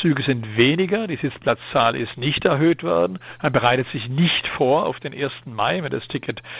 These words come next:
in Kraft treten soll. Und es kann, entweder wird's ein Flop, okay, dann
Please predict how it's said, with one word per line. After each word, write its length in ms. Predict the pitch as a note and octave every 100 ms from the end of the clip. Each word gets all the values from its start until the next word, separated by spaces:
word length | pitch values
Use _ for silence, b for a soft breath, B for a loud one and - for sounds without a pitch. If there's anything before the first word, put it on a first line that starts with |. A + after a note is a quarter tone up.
| B
in 120 | B2+
Kraft 320 | A#2+ A#2 C3 -
treten 320 | D3+ D3+ D#3
soll. 160 | - F3
Und 100 | D3+
es 160 | C3+ -
kann, 320 | D3 D3 C#3 B B B B B
entweder 320 | - D#3 D3+ C#3+
wird's 160 | -
ein 80 | C#3+ -
Flop, 300 | C#3 A#3+ -
okay, 280 | B2+ - D#3+
dann 200 | A2+